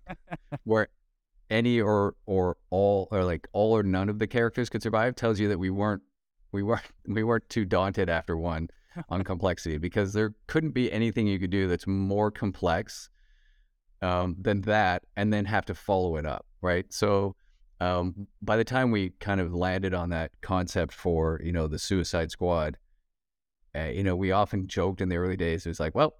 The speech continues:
Speaker 2: I guess, you know, our future selves won't be too happy with this, but it's a great idea, so let's go ahead with it." Um, so, yeah, there was always complexities, though, like, even just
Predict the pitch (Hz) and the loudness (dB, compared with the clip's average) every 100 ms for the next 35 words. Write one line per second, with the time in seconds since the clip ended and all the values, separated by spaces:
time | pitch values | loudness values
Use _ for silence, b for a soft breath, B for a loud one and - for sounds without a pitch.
0 | - 101 101 - 110 90 85 90 101 - | -6 -2 -2 0 0 0 0 -2 -4 -4
1 | 80 90 85 73 85 82 80 82 82 85 | -4 -2 -2 -2 -4 -4 -6 -4 -2 -2
2 | 80 85 80 - 143 - _ - 110 98 | -2 -2 -2 0 0 -2 _ -8 -4 0
3 | 95 92 90 87 - 92 85 - 82 82 | 0 0 0 -2 -2 -2 -2 -2 -2 -2
4 | 85 104 127 - _ _ _ _ _ - | -2 -2 -2 -4 _ _ _ _ _ -20
5 | - 98 95 95 95 92 _ _ _ - | -10 -2 0 2 0 -6 _ _ _ -8
6 | - 147 160 165 131 139 160 135 117 104 | 2 4 6 4 2 2 2 2 2 2
7 | 107 - 95 - 82 - 92 98 98 95 | 2 -2 -4 -2 -4 -2 -2 0 0 -2
8 | 117 117 101 95 | -2 -2 -2 -6